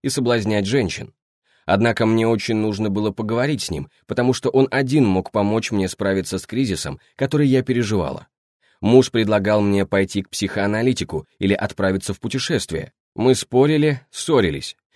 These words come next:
и, несмотря на все препоны, я все же настояла на своем. Друг встретил меня в аэропорту. Вечером за ужином мы поговорили,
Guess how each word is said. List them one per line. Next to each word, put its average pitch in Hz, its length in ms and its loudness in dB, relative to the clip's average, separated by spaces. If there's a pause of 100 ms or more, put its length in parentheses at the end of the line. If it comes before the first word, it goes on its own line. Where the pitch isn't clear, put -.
(120)
и, 95 80 0
несмотря 107 560 0
на 98 160 0
все 117 200 -2
препоны, 95 640 -2 (160)
я 117 200 0
все 135 200 0
же 123 160 2
настояла 107 640 0
на 104 100 0
своем. 85 460 -4 (680)
Друг 139 340 4
встретил 147 460 0
меня 131 320 6
в 123 80 0
аэропорту. 123 760 0 (120)
Вечером 101 500 0
за 98 140 2
ужином 123 580 2
мы 120 180 2
поговорили, 131 640 -2